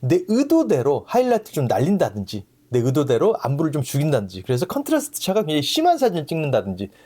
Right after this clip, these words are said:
그렇게 내 의도대로 만들어진 사진이라면 그것 또한 노출이 맞는 사진이 아닐까라는 생각을 해봅니다. 사진에 있어서 정답은 없다고 저는 늘 얘기를 하는 편이고, 사진에 나쁜 사진은 없다고 생각을 합니다.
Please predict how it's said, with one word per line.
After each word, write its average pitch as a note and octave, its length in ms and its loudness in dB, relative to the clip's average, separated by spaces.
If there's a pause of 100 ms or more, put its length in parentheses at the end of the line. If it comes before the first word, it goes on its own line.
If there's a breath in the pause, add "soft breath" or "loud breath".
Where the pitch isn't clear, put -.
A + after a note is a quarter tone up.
(100 soft breath)
그렇게 C3+ 260 0
내 C3+ 140 0
의도대로 A#3+ 680 4
만들어진 D3 560 0
사진이라면 D3 600 0 (260 loud breath)
그것 D#4+ 260 0
또한 A#3+ 320 2 (140)
노출이 D#3 360 -2
맞는 D3+ 360 0
사진이 F#3+ 320 2
아닐까라는 A#2 600 0
생각을 D#3 280 0
해봅니다. B2+ 460 0 (260 loud breath)
사진에 E4+ 380 2
있어서 G#3+ 260 2
정답은 D3+ 460 2
없다고 E3+ 400 0
저는 B2+ 220 0
늘 B2 300 0
얘기를 A#2 280 0
하는 F3 180 -2
편이고, A#2 460 -2
사진에 E3 500 0
나쁜 - 320 -4
사진은 D3+ 320 -2
없다고 B2+ 360 -4
생각을 D3+ 300 -2
합니다. C3+ 380 0